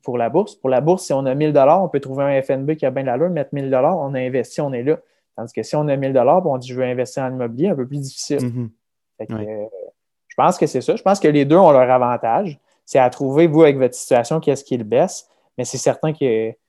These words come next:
Speaker 1: si vous trouvez un immeuble à cash flow positif, logiquement, sur le long terme, ça va être rentable.
Speaker 2: Puis un reit, selon toi, ça serait un peu plus, euh, sécuritaire que des actions ordinaires ?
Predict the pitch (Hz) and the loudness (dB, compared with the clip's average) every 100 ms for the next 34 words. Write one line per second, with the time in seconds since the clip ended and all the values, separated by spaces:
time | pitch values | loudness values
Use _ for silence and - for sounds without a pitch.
0 | _ - 151 147 135 156 151 147 147 160 | _ -8 -4 -2 2 2 2 0 4 6
1 | 156 160 - _ _ _ 120 - 151 147 | 4 -2 -12 _ _ _ -18 2 4 4
2 | 170 165 151 143 131 - - 156 160 - | 0 0 0 -2 -4 -8 -2 0 -2 -10
3 | - _ 117 135 151 139 147 147 147 135 | -20 _ -2 2 2 2 -4 -2 -2 -4
4 | 127 123 131 131 - 117 117 120 - - | -4 -4 -6 -8 -8 -6 -4 -6 -10 -18
5 | - _ _ _ - _ _ 127 117 113 | -18 _ _ _ -20 _ _ 0 2 0
6 | 107 110 131 151 - 117 110 107 135 131 | -2 -2 -4 -4 -6 -4 -4 -4 -4 -6
7 | 117 117 107 - - 120 117 - 107 - | -8 -6 -6 -8 -8 -6 -8 -8 -8 -8
8 | - 113 110 120 123 113 107 101 98 98 | -12 -12 -4 -2 -2 -6 -10 -8 -8 -10
9 | 98 104 - 113 107 104 101 104 156 - | -8 -10 -6 -6 -6 -8 -10 -10 -10 -16